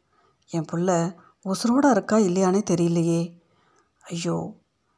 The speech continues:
மீண்டும் குரல் எடுத்து அழுதார். ஒரு குறையும் வச்சதில்லை என் பிள்ளைக்கு.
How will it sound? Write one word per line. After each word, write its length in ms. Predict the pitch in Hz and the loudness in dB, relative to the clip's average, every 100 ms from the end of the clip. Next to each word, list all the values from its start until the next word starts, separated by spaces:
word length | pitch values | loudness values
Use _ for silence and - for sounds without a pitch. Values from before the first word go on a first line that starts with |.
| _ | _
மீண்டும் 520 | 220 302 370 262 185 | 2 4 4 2 0
குரல் 300 | 185 214 294 | -2 -2 2
எடுத்து 320 | 233 185 180 180 | 2 0 0 0
அழுதார். 600 | 165 170 170 170 170 - _ _ _ _ _ _ _ _ _ _ _ _ | 2 2 2 0 -2 -12 _ _ _ _ _ _ _ _ _ _ _ _
ஒரு 220 | 165 202 | -2 -2
குறையும் 360 | 233 190 202 220 | 0 0 2 0
வச்சதில்லை 420 | 165 175 165 170 | 0 0 0 2
என் 120 | 180 | 0
பிள்ளைக்கு. 580 | 151 160 165 170 160 - | -2 -2 -2 -2 -4 -6